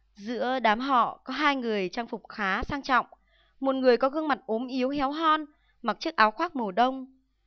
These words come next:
Còn người kia trẻ hơn, nom cô ta nhiều nhất chỉ khoảng mười bảy tuổi là cùng. Nét mặt vui vẻ, trang phục đẹp đẽ, ở cổ áo thõng xuống hai cái đuôi cáo. Chắc chắn cô ta nhận món quà đó từ một người phụ nữ giàu có.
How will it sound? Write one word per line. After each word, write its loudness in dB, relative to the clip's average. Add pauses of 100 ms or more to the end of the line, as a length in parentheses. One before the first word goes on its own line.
(260)
Còn 6
người -2
kia -4
trẻ 0
hơn, -2 (520)
nom 4
cô -6
ta 4
nhiều -4
nhất -2
chỉ -6
khoảng -2
mười 0
bảy 2
tuổi -2
là 0
cùng. -4 (460)
Nét -2
mặt -2
vui -6
vẻ, 2 (280)
trang -4
phục -8
đẹp 0
đẽ, 0 (460)
ở -2
cổ -2
áo 2
thõng -8
xuống -8 (220)
hai 0
cái -8
đuôi -6
cáo. -2 (460)
Chắc -6
chắn -8
cô -8
ta 0
nhận -4
món -8
quà 0
đó -2
từ -6
một -6
người -6
phụ -18
nữ -10
giàu -2
có. -2